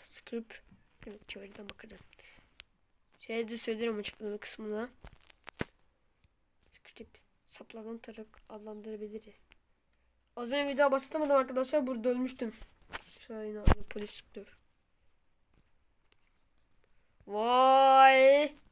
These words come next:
Nasılsınız? Kürekle gelmiş. Şimdi bir script. Aa, script'i satamıyorum. Bunun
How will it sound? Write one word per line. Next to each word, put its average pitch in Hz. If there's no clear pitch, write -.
Nasılsınız? 226
Kürekle -
gelmiş. 196
Şimdi 214
bir 269
script. -
Aa, 226
script'i 233
satamıyorum. 220
Bunun 262